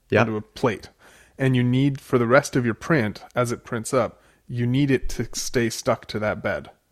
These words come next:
Speaker 1: Okay.
Speaker 2: If it comes
Speaker 1: That makes
Speaker 2: off,
Speaker 1: sense.
Speaker 2: then
Speaker 1: It's
Speaker 2: you
Speaker 1: gotta
Speaker 2: gotta
Speaker 1: be in the right place. It's gotta stay
Speaker 2: Yeah.
Speaker 1: at home.
Speaker 2: Yeah, exactly. So
Speaker 1: Yeah.
Speaker 2: the, the first layer, that bed adhesion, is really important. And if your bed is not where the, if it's a little warped or, yeah, if it's not where the computer,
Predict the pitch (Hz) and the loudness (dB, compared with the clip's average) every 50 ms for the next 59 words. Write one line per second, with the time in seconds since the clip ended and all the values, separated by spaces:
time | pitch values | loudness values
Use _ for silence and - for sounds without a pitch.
0 | _ _ _ _ _ _ _ - 147 151 - - 127 - - 107 - - - - | _ _ _ _ _ _ _ -4 -4 -2 -2 -2 -2 -2 -2 -4 -4 -4 -8 -10
1 | - - - 135 131 165 170 147 113 - 123 117 113 110 107 107 - - 135 135 | -8 -2 0 2 4 4 4 4 4 4 2 2 2 0 0 2 4 6 6 6
2 | 123 135 139 135 131 131 127 123 127 117 - - - 156 - - - - 101 - | 6 6 6 6 8 6 6 6 6 4 4 0 -4 -4 -2 -2 -6 -6 -4 0
3 | - 113 107 - - - - 110 110 120 139 131 98 82 - - _ _ _ _ | 2 2 2 6 6 8 8 8 6 4 2 0 -2 -4 -8 -14 _ _ _ _
4 | _ _ _ _ _ _ - 139 139 110 92 - 123 123 123 151 127 113 - - | _ _ _ _ _ _ 0 2 2 4 2 2 0 2 6 6 6 4 4 -2
5 | 82 - - - - - - 135 123 123 123 120 117 113 120 123 117 - - - | -10 -10 -10 -10 -8 -2 2 4 4 6 6 4 4 2 -2 -4 -4 -4 0 2
6 | 135 131 - - 113 117 117 117 113 113 107 110 107 107 117 123 113 113 110 110 | 2 2 2 0 0 2 2 4 2 2 2 2 0 2 2 2 2 2 0 0
7 | - 117 110 117 110 107 107 - 113 107 107 104 104 104 - 113 117 143 180 208 | -2 -6 -4 -4 -6 -6 -4 -4 -4 -2 -2 -2 -4 -2 0 2 2 2 2 0
8 | 220 - - - 127 120 113 110 110 - _ _ _ - - _ - - 123 - | -4 -4 -2 0 0 2 2 0 -2 -4 _ _ _ -20 -18 _ -2 -2 0 2
9 | - 120 113 - 139 131 127 117 117 113 110 - - - _ _ _ _ _ - | 2 0 4 6 8 8 8 8 6 2 0 -2 -6 -12 _ _ _ _ _ -6
10 | - 127 131 127 127 123 - 147 123 123 120 120 117 117 113 113 110 107 - _ | -2 2 4 4 4 2 2 2 4 6 6 6 6 4 2 0 0 0 -2 _
11 | _ _ - 139 120 - 123 - - - - 127 117 113 107 104 110 135 160 156 | _ _ 0 0 0 0 0 -4 -4 -4 0 2 2 2 2 2 4 8 8 10
12 | 123 120 - - - - - _ _ - - 123 110 107 107 107 104 101 - _ | 10 8 6 2 -18 -20 -20 _ _ -2 0 2 4 4 4 2 2 0 -4 _
13 | _ _ _ _ _ _ _ _ _ _ - 127 123 113 104 - 123 - - 135 | _ _ _ _ _ _ _ _ _ _ -2 0 0 0 0 -2 -4 -4 0 2
14 | 131 135 120 123 123 120 117 113 113 - - 117 - - 123 113 113 110 107 107 | 2 2 4 4 4 4 4 2 -2 -4 -6 -6 -2 0 0 2 2 2 0 0